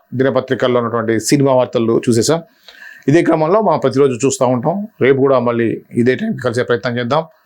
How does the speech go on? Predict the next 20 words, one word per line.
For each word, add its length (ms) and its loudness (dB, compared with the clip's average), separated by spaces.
ఆ, 360 0
క్రమం 220 0
తప్పకుండా 520 0
మా 140 -2
ఛానల్ని 520 -2
ఫాలో 220 0
అవుతున్న 280 -2
మీ 80 0
అందరికీ 260 0
కూడా 260 0
ధన్యవాదాలు. 520 0
అలానే 420 -2
మీరు 360 0
పెద్ద 140 0
మనసు 260 -4
చేసుకొని 320 -2
మా 120 0
ఛానల్ని 380 -4
సబ్స్క్రైబ్ 460 -2
చేయండి. 260 0